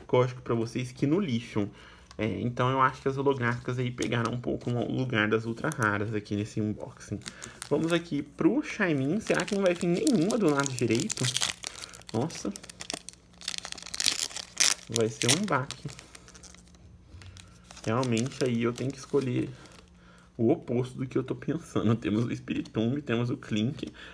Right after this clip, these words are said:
temos o Milcery, o Morgreen, temos um Gabashi, temos aqui um Lucario, reverso holográfico raro, que eu vou até separar também, código pra vocês, super bem-vindo, Lucario. E o último booster aqui do lado direito, que é um Charizard.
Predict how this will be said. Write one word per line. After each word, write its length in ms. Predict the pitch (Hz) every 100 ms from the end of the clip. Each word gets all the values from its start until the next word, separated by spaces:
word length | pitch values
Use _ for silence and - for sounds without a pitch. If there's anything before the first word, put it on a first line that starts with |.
| -
temos 240 | 131 123
o 80 | 123
Milcery, 640 | 127 113 143 - 160 160 -
o 120 | -
Morgreen, 640 | 123 135 170 117 110 143 202 - - - - -
temos 220 | - 123 120
um 140 | 120
Gabashi, 600 | 127 - 110 113 147 -
temos 280 | - 147 143
aqui 180 | - 151
um 80 |
Lucario, 420 | 160 156 - 120 131
reverso 420 | 127 120 117 -
holográfico 480 | 110 107 117 - 339
raro, 360 | - 104 113 160 - - -
que 80 | -
eu 20 |
vou 60 | 143
até 160 | -
separar 520 | 165 - - 135 120
também, 300 | 123 113 110
código 380 | - - 120 -
pra 120 | -
vocês, 460 | 113 107 - 117 127
super 320 | - 123 127
bem-vindo, 480 | 123 113 110 104 104
Lucario. 420 | 104 - 113 127 - - - -
E 80 | 180
o 80 | 180
último 340 | 226 294 247
booster 460 | 156 165 - 160 139
aqui 160 | -
do 140 | 143 139
lado 180 | 131
direito, 400 | 127 139 120 127
que 100 | -
é 40 | 143
um 60 | 147
Charizard. 760 | - - 269 139 117 123 123